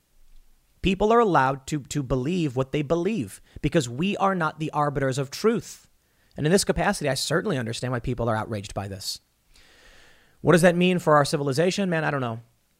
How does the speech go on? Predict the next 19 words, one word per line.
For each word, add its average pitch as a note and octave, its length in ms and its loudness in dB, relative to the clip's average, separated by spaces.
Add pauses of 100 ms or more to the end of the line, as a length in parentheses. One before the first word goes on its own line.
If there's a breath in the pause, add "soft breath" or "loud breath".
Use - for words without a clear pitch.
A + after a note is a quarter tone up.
(120)
The C#3 80 -2
United F#3 240 2
States, F3 360 0
Operation E3 480 0
Paperclip, D3+ 680 -2
that A#2 140 -4
Japanese C#3+ 560 -4
crew, C#3+ 260 0
they E3 120 2
were E3+ 120 0
doing B2+ 260 -2
a G#2 40 -6
whole D3+ 280 2
bunch C3+ 180 0
of A2+ 140 -6
really C3+ 200 0
awful A#2+ 240 -2
human B2 220 -4
experimentation. G#2 800 -8